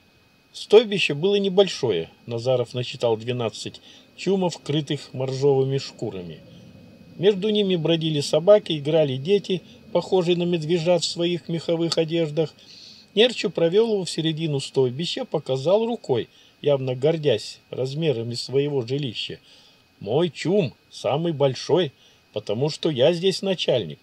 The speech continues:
да?» Возле чума на шесте висел какой-то кокон.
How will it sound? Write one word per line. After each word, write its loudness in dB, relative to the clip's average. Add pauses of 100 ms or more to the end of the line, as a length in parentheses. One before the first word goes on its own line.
(100)
да?» 0 (800)
Возле -2
чума -2
на 0
шесте -8
висел -2
какой-то -2
кокон. -4